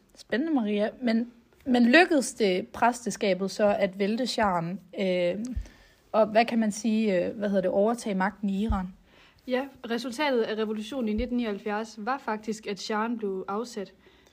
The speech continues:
Speaker 2: Derefter var der dog kamp om magten blandt kommunister, vestlig orienterede nationalister, royalister og Ayatollah Khomeini. Øhm, og derfor så blev der den første april nitten nioghalvfjerds gennemført en folkeafstemning blandt den iranske befolkning,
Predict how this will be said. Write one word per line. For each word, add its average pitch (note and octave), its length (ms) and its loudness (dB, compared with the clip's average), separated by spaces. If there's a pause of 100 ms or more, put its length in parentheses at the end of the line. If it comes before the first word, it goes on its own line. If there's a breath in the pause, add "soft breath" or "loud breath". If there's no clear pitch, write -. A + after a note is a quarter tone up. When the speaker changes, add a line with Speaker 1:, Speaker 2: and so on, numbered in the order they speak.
Speaker 2:
Derefter A#3+ 400 2
var A3 100 0
der G#3 100 -2
dog G#3 220 -4
kamp C4 220 0
om G3+ 80 -4
magten A3+ 380 -4
blandt G#3 260 -4
kommunister, A3 540 -4
vestlig A#3+ 380 -2
orienterede G3 460 -6
nationalister, G#3 680 -8 (420 soft breath)
royalister A3 520 -2
og G3 340 -6
Ayatollah A3+ 560 -6
Khomeini. B3+ 480 -4 (440 loud breath)
Øhm, G3+ 500 -4 (360)
og A3+ 100 -6 (320)
derfor B3+ 280 0
så A3+ 140 -4
blev G#3 120 -2
der G3 120 -4
den F#3+ 320 -8
første C4+ 380 -4
april G#3+ 300 -4
nitten A3+ 200 0
nioghalvfjerds G#3+ 680 -4
gennemført A3 420 -4
en F3+ 100 -8
folkeafstemning G#3+ 840 -4
blandt G#3+ 300 -6
den F#3+ 200 -12
iranske A3+ 560 -8
befolkning, G#3+ 580 -8